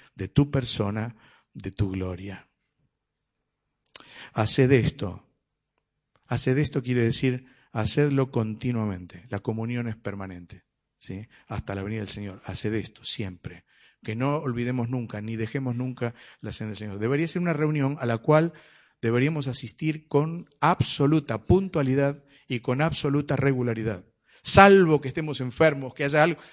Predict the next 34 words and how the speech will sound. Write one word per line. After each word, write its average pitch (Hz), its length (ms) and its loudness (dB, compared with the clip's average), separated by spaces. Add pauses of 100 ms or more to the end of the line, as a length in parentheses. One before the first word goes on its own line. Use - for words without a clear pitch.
(200)
la 120 120 -2
cena 170 220 2
del 143 100 4
Señor 143 240 -2
debería 131 260 2
ser 135 340 -8
el 175 400 4
lugar 139 520 0
de 113 100 -10
encuentro, 95 760 -8 (200)
precioso 139 680 0
lugar 120 280 0
de 107 80 -6
encuentro 101 440 -8 (240)
para 104 140 -6
el 107 80 -8
pueblo 110 240 -2
de 104 120 -6
Dios. 95 320 -16 (460)
Comunión 175 480 4
en 175 80 0
la 151 140 2
copa 165 240 0
del 143 140 2
pan, 143 200 2
dice, 123 200 -6
la 120 120 -4
copa 170 320 -2
de 147 80 2
bendición 127 720 -2
y 120 120 -2
el 113 140 -2
pan 160 400 2
partido. 107 800 -10